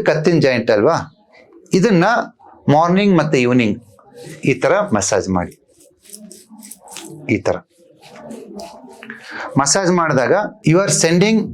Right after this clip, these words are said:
more energy to thyroid so that it will start healing itself. ಅದು ಯಾವಾಗ ನೀವು ಥೈರಾಯ್ಡ್ ರಿಫ್ಲೆಕ್ಸ್‌ಗೆ ಪಾಯಿಂಟ್ ಪ್ರೆಸ್ ಮಾಡಿ ಮಸಾಜ್ ಮಾಡ್ತಿರೋ, ದೇಹದಲ್ಲಿರ್ತಕ್ಕಂಥ ಪ್ರಾಣಶಕ್ತಿ ಥೈರಾಯ್ಡ್‌ಗೆ ಹೋಗುತ್ತೆ. So that ಇದು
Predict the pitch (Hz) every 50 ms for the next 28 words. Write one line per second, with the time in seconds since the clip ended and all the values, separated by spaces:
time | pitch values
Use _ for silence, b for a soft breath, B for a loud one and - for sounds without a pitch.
0 | - - 127 120 123 139 151 170 190 190 - 127 127 139 151 156 160 147 147 170
1 | 170 175 170 180 214 226 220 - - - _ _ - - - _ _ _ _ _
2 | - - - 113 107 95 95 90 87 85 - _ - - - - - - 180 180
3 | - 202 196 - 180 160 160 160 160 165 151 - - - 135 135 156 156 147 127
4 | 135 139 131 147 143 123 107 92 - - - 98 90 - - - - _ _ B
5 | B B B B - 127 131 165 165 175 B B B B B - 135 143 160 196
6 | 214 202 214 202 196 196 196 196 208 202 - - - 139 143 165 180 190 190 196
7 | 180 160 170 160 156 156 160 170 175 175 175 170 165 165 160 - 147 139 147 151
8 | 151 - 131 131 131 - - 156 156 151 151 156 156 160 156 156 135 120 120 117
9 | 107 - - 143 139 120 127 120 110 101 - - 104 127 175 202 175 B B B
10 | B B B B B B - 131 127 - - 117 135 180 202 208 214 214 208 208
11 | 196 - - 196 190 - 185 175 175 180 175 - 139 143 156 175 160 160 170 156
12 | - - - 117 143 147 127 - _ _ _ _ - 151 143 151 156 156 156 147
13 | 110 110 101 92 95 - - 82 - - - B B B B B B - - 175
14 | 175 190 160 185 185 151 156